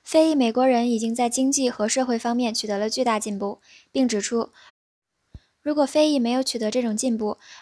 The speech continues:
奥巴马就不可能两次当选总统。他声称，种族主义在美国从来没有像现在这样成为一个重大问题，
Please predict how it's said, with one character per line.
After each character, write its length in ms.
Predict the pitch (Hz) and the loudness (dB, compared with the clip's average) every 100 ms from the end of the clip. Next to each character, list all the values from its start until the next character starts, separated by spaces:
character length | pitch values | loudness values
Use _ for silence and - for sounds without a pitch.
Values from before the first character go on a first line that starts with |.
| _ | _
奥 120 | 277 | 2
巴 140 | 285 | 2
马 180 | 285 226 | 2 0
就 140 | 208 247 | -2 -2
不 100 | 262 | -2
可 120 | 226 | -4
能 120 | 208 | -4
两 220 | 220 185 | -6 -4
次 160 | - 240 | -6 -4
当 160 | 220 | -4
选 180 | 226 196 | -4 -8
总 160 | 190 196 | -8 -8
统。 220 | 226 202 _ _ _ _ | -8 -10 _ _ _ _
他 80 | 254 | -4
声 200 | 262 262 | -2 -2
称， 240 | 262 247 262 - - _ | 0 -4 -4 -16 -20 _
种 180 | 269 247 | -2 0
族 160 | 254 | 0
主 160 | 302 262 | 0 0
义 140 | 247 | -2
在 160 | 240 262 | -2 -2
美 160 | 233 202 | -2 -2
国 220 | 202 208 | -2 -2
从 180 | - 233 | -4 -4
来 100 | 233 | -2
没 120 | 233 | -2
有 100 | 214 | -4
像 180 | 233 226 | -4 -4
现 200 | 262 240 | -4 -2
在 100 | 226 | -4
这 120 | 214 | -4
样 180 | 208 - | -6 -8
成 160 | - | -8
为 100 | 214 | -4
一 60 | 208 | -4
个 140 | 214 | -6
重 160 | 214 233 | -6 -4
大 160 | 208 196 | -4 -4
问 120 | 196 | -6
题， 280 | 196 185 | -8 -10